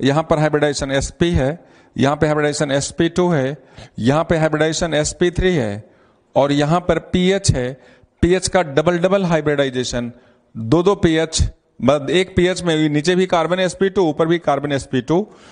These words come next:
तो माइनस आई का जो ऑर्डर जाता है, माइनस आई का ऑर्डर अगर आप बच्चों को याद हो, पहले एसपी कार्बन था, तो फिर उसके बाद पीएच था, फिर उसके बाद विनाइल था, याद हो ना आप बच्चों को,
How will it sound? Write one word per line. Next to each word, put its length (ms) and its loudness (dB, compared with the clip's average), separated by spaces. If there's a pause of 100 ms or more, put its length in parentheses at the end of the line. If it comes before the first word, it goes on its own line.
(160)
तो 60 0
माइनस 400 2
आई 120 0
का 120 2
जो 140 2
ऑर्डर 240 0
जाता 320 0
है, 320 -6
माइनस 380 -2
आई 100 0
का 100 2
ऑर्डर 180 2
अगर 160 0
आप 80 2
बच्चों 260 -4
को 120 -2
याद 260 0
हो, 280 -4 (320)
पहले 140 2
एसपी 420 -2
कार्बन 380 0
था, 400 -4 (760)
तो 60 -2
फिर 140 6
उसके 240 0
बाद 140 0
पीएच 480 0
था, 480 -4 (300)
फिर 140 0
उसके 260 -2
बाद 220 0
विनाइल 440 0
था, 160 -2
याद 240 -2
हो 80 -2
ना 120 -2
आप 80 -2
बच्चों 300 -6
को, 340 -8